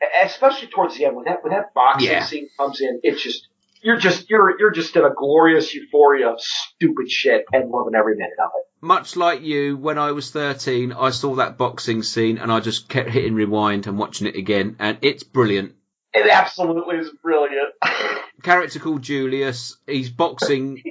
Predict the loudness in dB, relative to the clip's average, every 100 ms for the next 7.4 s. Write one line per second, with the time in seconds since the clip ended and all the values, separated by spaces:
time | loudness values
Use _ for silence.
0 | -16 -6 -2 0 -2 -2 2 2 2 2
1 | 0 -2 -2 -2 0 2 2 0 0 0
2 | 0 -8 -2 0 0 -2 0 0 0 -8
3 | -4 -2 0 -2 2 2 2 0 -2 -2
4 | -4 -4 -4 -4 -4 -4 -4 -4 -2 -4
5 | -10 -8 -2 0 0 -4 -4 0 2 2
6 | 2 2 2 4 2 4 2 2 2 2
7 | 2 0 0 -10